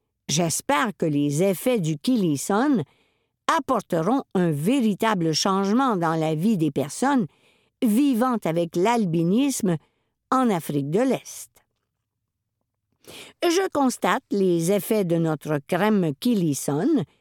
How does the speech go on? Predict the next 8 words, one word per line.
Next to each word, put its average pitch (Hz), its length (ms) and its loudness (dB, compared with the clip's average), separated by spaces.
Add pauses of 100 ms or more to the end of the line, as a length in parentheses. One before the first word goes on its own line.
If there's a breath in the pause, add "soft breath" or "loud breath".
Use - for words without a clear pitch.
(480)
produite 302 360 2 (140)
sur - 240 -2
place, - 580 -4 (300)
non 202 360 2
seulement 175 800 0
sur 180 320 -2
la 160 140 -2
peau, - 180 -4